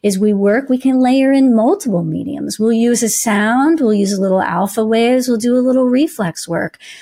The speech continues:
Those, now you have three different mediums in its, um, total focus in reaching the vagus nerve as that initial, um,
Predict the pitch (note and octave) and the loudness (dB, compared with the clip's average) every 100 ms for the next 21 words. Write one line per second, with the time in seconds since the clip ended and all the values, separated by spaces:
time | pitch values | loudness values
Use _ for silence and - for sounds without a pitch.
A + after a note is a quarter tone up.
0 | - A#3 C4 B3+ A3 A#3 C#4 C4+ A#3+ B3+ | -6 -2 -2 -2 0 0 2 2 2 0
1 | - - A#3 C4 E4+ B3+ A#3+ A3 - G#3 | -4 -4 0 2 2 0 -2 -6 -2 0
2 | B3+ B3 F#3+ F3 E3 - - - - A#3 | 2 2 2 0 -2 -8 -20 -14 -2 0
3 | A3+ - - - G3 F#3+ F#3+ E3 - _ | 0 -2 -6 -4 -2 0 0 -2 -8 _
4 | _ - C4 C#4+ C#4 - A#3+ B3+ A#3 E3+ | _ -4 0 0 -2 -2 0 0 0 -2
5 | E3+ - G3 G3 G3+ - G3 G3 B3+ D#4 | -4 -6 -2 0 -2 -6 -4 0 0 0
6 | - D4+ D4+ A#3 G#3 G3+ G3 - F#3+ F#3 | 0 2 2 2 0 0 -2 -2 -2 0
7 | F#3 F3 - - - F#3+ G3+ A#3 A3 G#3 | 0 -4 -14 -20 -10 -4 -2 0 0 0
8 | G3+ G3 G3+ G3+ G3+ F#3+ F#3 F#3+ - _ | 0 0 0 0 -2 0 0 -4 -10 _
9 | - F3+ F3 F3+ F3 E3+ | -8 -4 -2 0 0 -4